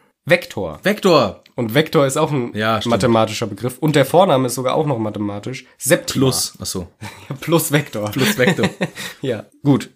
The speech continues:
Speaker 1: Name ist Programm. Bei Trelawney
Speaker 2: Septima, die, die siebte oder was?
Speaker 1: Ja. Magische Zahl, sieben.
Speaker 2: Der siebte Vektor
Speaker 1: Ist die Lehrerin.
Speaker 2: ist die Lehrerin.
Speaker 1: Ja.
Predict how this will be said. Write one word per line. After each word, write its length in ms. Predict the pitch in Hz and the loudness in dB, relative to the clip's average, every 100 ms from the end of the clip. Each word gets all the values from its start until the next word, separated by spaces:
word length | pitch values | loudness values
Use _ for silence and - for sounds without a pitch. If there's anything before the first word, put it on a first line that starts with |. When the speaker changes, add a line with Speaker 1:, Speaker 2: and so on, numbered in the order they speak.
| - | -2
Speaker 1:
Name 260 | 127 131 139 | 2 4 2
ist 100 | 135 | -2
Programm. 360 | 107 104 98 | -4 -4 0
Bei 120 | 117 | -2
Trelawney 460 | 117 135 139 170 156 | 0 4 4 6 4
Speaker 2:
Septima, 540 | 113 113 - 98 90 | 2 0 0 0 0
die, 180 | 85 90 | -4 -8
die 160 | 92 98 | -6 -8
siebte 420 | 92 110 - 92 | -4 -6 -6 -10
oder 140 | 78 76 | -10 -12
was? 160 | 82 120 | -6 -2
Speaker 1:
Ja. 260 | 107 101 _ _ _ | -2 -4 _ _ _
Magische 420 | - 127 147 160 160 | 0 2 2 0 -2
Zahl, 300 | 175 139 110 | -2 -2 -4
sieben. 300 | 117 113 117 _ - | -8 -8 -14 _ -6
Speaker 2:
Der 100 | 98 | -4
siebte 400 | 87 131 - 117 | -2 -4 -4 -2
Vektor 640 | 117 - - 113 107 107 - _ - | -2 -4 -2 -2 0 -4 -8 _ -14
Speaker 1:
Ist 300 | 135 110 - 113 107 | -8 -6 -6 -6 -4
die 60 | |
Lehrerin. 320 | 101 98 85 | -2 -2 -4
Speaker 2:
ist 380 | 101 101 - - | -4 -4 -6 -10
die 60 | 87 | -6
Lehrerin. 480 | 87 82 78 78 - | -4 -4 -8 -10 -8
Speaker 1:
Ja. 180 | - | -8